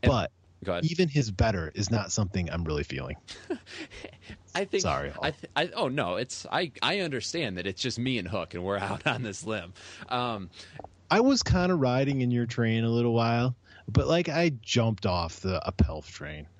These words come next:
Speaker 2: I'm sorry. I, I observed too much crap Pelf.
Speaker 1: That's, that's fine. We're, me and, me and the big boy,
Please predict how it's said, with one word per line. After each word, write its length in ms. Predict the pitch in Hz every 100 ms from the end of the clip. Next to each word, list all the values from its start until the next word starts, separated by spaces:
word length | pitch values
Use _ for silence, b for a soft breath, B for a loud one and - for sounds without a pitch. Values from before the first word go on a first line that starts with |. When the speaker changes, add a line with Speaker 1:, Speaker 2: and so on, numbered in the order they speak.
| -
Speaker 2:
I'm 100 | 127
sorry. 580 | - - 92 87 87 -
I, 200 | 143 165 -
I 300 | 156 165 165 -
observed 600 | 156 123 110 123 131 131 - _ _ _ _ - 131 123 -
too 220 | - 143 - _ - -
much 420 | 117 110 98 - - -
crap 420 | - - 90 76 95
Pelf. 360 | - - - - -
Speaker 1:
That's, 200 | - - -
that's 160 | -
fine. 340 | - 247 90 82
We're, 220 | - 143 - -
me 340 | 156 180 214
and, 220 | 196 139
me 240 | 139 196 214
and 120 | 170
the 60 |
big 280 | 143 143 147
boy, 340 | 104 95 92